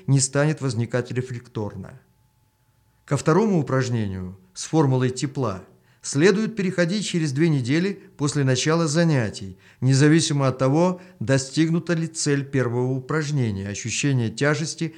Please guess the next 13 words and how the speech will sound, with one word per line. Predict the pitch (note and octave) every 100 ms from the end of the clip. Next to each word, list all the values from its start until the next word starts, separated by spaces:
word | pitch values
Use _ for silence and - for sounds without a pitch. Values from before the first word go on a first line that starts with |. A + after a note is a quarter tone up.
| -
в | -
конечностях | C3 A#2+ B2+ C3 B2+ - A#2+
и | C3
теле. | C3 B2 G#2 F2+ - _ _ _ - -
Второе | - D3+ D3+ A3
упражнение | A3+ A3 G#3 G3+ G#3 G#3 G3+ F#3+ -
развивает | C3 D3 D3 E3+ G#3+ G#3
ощущение | G3+ F#3+ E3+ G3+ F#3+ F3+
тепла | F3 C3+ D#3+ F#3 F#3
в | B2+
нужной | C3+ F3 C#3+ D#3
области | E3+ D#3+ E3 -
организма | C#3 A#2+ B2+ F3 F#3 G3+ G3